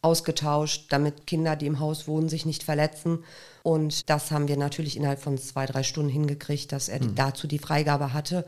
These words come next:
Speaker 1: Und
Speaker 2: Ja.
Speaker 1: das macht halt Spaß, da den Kunden nicht alleine zu lassen und zu sagen, wir
Speaker 2: Genau.
Speaker 1: sind da. Das macht mich dann auch immer stolz, wenn ich sagen kann, wir konnten helfen.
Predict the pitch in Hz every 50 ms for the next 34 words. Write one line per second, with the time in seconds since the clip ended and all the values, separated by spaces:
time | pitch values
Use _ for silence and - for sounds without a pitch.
0 | - - - - - - - 151 147 165 175 175 - 175 185 160 - - 165 147
1 | - - - 196 190 175 160 160 - 165 170 175 180 175 175 175 - 185 180 180
2 | 185 180 - 131 156 165 175 208 214 196 - - 170 156 156 156 151 - 190 170
3 | 170 170 - 170 165 170 165 165 175 175 170 - 165 165 160 185 196 202 175 180
4 | 214 254 - - - - - - - - - - - - - - _ - 185 175
5 | - 185 180 165 180 208 208 208 208 196 180 151 175 165 190 185 175 170 - -
6 | - 170 175 185 196 220 254 - - - - - _ _ - 180 180 180 156 160
7 | 180 180 180 185 196 190 190 196 196 196 202 196 202 - - - - - - -
8 | - _ 175 175 175 190 202 202 196 - 202 170 170 185 185 208 220 214 - 254
9 | 262 269